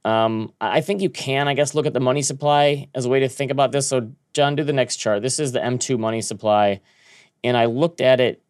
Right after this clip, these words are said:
year over year. And this chart goes back to the nineteen fifties.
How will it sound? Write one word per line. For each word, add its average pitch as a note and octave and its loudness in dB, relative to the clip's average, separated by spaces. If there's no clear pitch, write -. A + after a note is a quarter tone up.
year C#3 2
over B2+ 4
year. F#2+ -4
And G#2+ 0
this C3+ -2
chart D3+ 0
goes C3 2
back A#2+ 0
to A#2 -4
the F#2+ -4
nineteen F#2 -6
fifties. D3+ -2